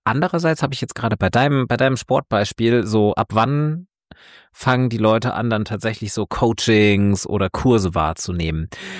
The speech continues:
Und da denke ich mir, das ist, das ist irgendwie auch nochmal ein anderes Level. Ähm, zum Beispiel so irgendwie mein, mein Joggen ist wirklich so ein reines Hobby-Joggen. So, ich lauf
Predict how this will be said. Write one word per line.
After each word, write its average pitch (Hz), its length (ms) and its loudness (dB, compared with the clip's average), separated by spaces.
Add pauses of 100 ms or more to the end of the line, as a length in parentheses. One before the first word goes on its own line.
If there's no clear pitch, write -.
(140)
Und 110 180 0
da 107 120 0
denke 175 240 0
ich - 80 -6
mir, 180 140 2
das 139 140 0
ist, - 280 -4
das 117 200 -2
ist - 160 -4
irgendwie 151 320 2
auch - 200 0
nochmal 190 320 2
ein - 40 -8
anderes 127 440 -2
Level. - 320 -2 (100)
Ähm, 107 380 -2
zum - 100 -8
Beispiel 113 240 -6
so 113 160 -8 (160)
irgendwie 110 280 -6
mein, 113 360 -2 (640)
mein 123 260 2
Joggen 131 280 2
ist 113 160 -2
wirklich 113 220 -2
so 107 80 -4
ein 101 80 -2
reines 101 460 -2
Hobby-Joggen. 87 800 -4
So, 98 220 -4
ich 87 120 -8
lauf 92 360 -2